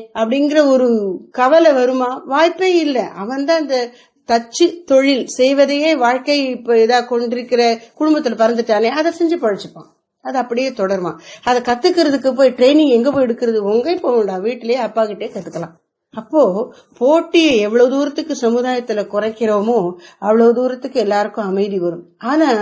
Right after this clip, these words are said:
ஏன் போட்டி வருது? எனக்கு இப்போ போட்டி இல்லாம இருக்குதுன்னு வச்சுக்கோமே. இப்ப குலத்தொழிலே ஒருத்தர் செய்து கொண்டு இருக்கிறாருன்னு சொன்ன, பெருசா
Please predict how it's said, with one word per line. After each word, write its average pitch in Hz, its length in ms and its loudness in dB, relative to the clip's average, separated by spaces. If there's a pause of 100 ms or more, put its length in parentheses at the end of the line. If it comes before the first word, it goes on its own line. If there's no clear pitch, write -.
(520)
ஏன் 349 260 6
போட்டி 277 380 0
வருது? 226 400 2 (540)
எனக்கு 277 360 -8
இப்போ 240 380 4
போட்டி 269 360 -2
இல்லாம 294 560 0
இருக்குதுன்னு 254 720 0
வச்சுக்கோமே. 202 680 -2 (840)
இப்ப 277 240 -4
குலத்தொழிலே 269 600 2
ஒருத்தர் 240 180 -2
செய்து 233 320 0
கொண்டு 233 180 -2
இருக்கிறாருன்னு 196 340 -4
சொன்ன, 185 500 -8 (420)
பெருசா 285 600 -6